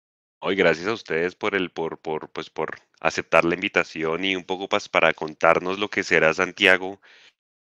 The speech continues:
eh, la hazaña que, que esperan hacer el próximo miércoles en el Campín, que ya es confirmado,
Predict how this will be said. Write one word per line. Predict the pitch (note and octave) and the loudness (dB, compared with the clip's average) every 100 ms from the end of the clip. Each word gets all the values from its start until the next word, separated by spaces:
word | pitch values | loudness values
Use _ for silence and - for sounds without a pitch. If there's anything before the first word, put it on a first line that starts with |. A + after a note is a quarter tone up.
| _ F2 | _ -4
eh, | E2+ D#2+ | 0 4
la | D#2+ E2 | 6 6
hazaña | F2+ G2 A2 A2 | 6 4 4 2
que, | - E2 D2+ D2 | 0 -2 0 -2
que | - F#2 | -4 -4
esperan | - F2 F2 | 0 2 4
hacer | G2 F#2 E2 | 2 0 -2
el | F2 | -2
próximo | F#2+ - G2 | -2 -4 -6
miércoles | F2 D#2+ - F2 G2 | -4 -6 -2 -4 -2
en | F#2 | -4
el | E2 | -2
Campín, | D#2 D2+ F2+ | -2 -4 -10
que | F#2 F2+ | -6 -4
ya | |
es | D#2+ | -4
confirmado, | - F2+ F2+ D#2 D2+ D#2+ F2 | -6 -8 -8 -4 -2 -2 -6